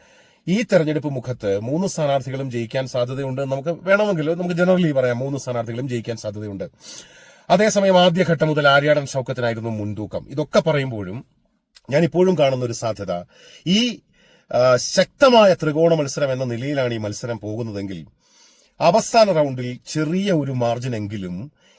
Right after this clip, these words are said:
എം സ്വരാജ് ജയിച്ച് കയറുമോ എന്നുള്ളൊരു സംശയമാണ്.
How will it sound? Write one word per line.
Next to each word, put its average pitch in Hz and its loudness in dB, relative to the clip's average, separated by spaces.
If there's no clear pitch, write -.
എം 151 0
സ്വരാജ് 135 0
ജയിച്ച് 110 -8
കയറുമോ 110 -6
എന്നുള്ളൊരു 110 -8
സംശയമാണ്. 82 -12